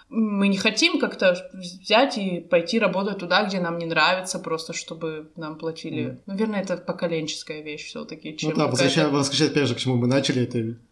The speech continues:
Speaker 2: тема менталитета даже, наверное.
Speaker 1: Ты думаешь, что, типа, это только проблема людей из С Н Г?
Speaker 2: Да.
Speaker 1: То есть, например, Чехия сами об этом не парятся или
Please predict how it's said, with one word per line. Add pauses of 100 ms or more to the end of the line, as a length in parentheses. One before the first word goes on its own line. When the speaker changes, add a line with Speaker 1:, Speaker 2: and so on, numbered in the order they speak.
Speaker 2:
тема
менталитета
даже,
наверное. (300)
Speaker 1:
Ты
думаешь,
что,
типа,
это
только
проблема
людей
из
С
Н
Г?
Speaker 2:
Да. (220)
Speaker 1:
То
есть,
например,
Чехия (240)
сами (120)
об
этом
не
парятся (160)
или